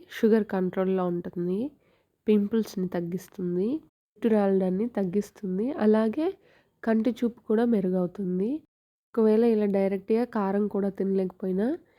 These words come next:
ఈ కారాన్ని కూరల్లో కానీ, పప్పులో కానీ ఒక స్పూన్ వేస్తే సరిపోతుంది.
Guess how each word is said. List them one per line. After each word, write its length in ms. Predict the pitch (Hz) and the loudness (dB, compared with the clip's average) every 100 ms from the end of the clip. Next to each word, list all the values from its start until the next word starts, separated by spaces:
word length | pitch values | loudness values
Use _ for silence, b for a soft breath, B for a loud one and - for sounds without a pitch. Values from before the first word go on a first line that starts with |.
| b b | b b
ఈ 120 | - 220 | -8 -6
కారాన్ని 680 | - 202 202 202 196 202 254 311 - _ _ | -2 0 2 2 2 0 0 -2 -4 _ _
కూరల్లో 500 | - 233 226 220 202 190 | 2 4 4 4 2 -2
కానీ, 400 | 185 185 196 247 285 294 - _ _ _ _ _ | -6 -6 -4 -4 -4 -6 -12 _ _ _ _ _
పప్పులో 360 | 220 - 226 220 | -6 0 2 2
కానీ 340 | 190 202 196 262 359 - | 0 -2 0 0 -2 -4
ఒక 140 | 208 202 | -8 -8
స్పూన్ 380 | - _ 220 214 | -16 _ 2 4
వేస్తే 420 | 202 190 - 208 254 381 - | 2 0 -6 -4 -4 -6 -6
సరిపోతుంది. 760 | - 196 214 185 196 190 180 | -6 -4 -6 -6 -6 -4 -2